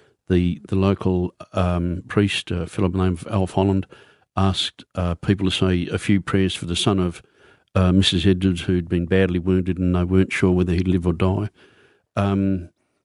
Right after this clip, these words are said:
Mum and Dad were sitting at home a couple of days later. Dad told me this years after I came home. Um,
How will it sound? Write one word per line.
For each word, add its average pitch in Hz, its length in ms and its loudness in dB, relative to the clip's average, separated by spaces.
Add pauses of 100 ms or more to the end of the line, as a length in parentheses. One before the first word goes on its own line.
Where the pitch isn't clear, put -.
(180)
Mum 117 260 2
and 98 260 -2
Dad 101 280 0
were 98 80 -2
sitting 104 340 0
at 90 100 -4
home 95 240 2
a 95 60 -2
couple - 300 -4
of 87 80 -8
days 95 320 0
later. 104 340 -2
Dad 92 320 -2
told 110 240 -2
me 92 60 -2
this 95 180 -4
years 123 300 4
after 82 240 -4
I 80 40 -6
came 78 280 -6
home. 90 180 -2 (800)
Um, 92 500 2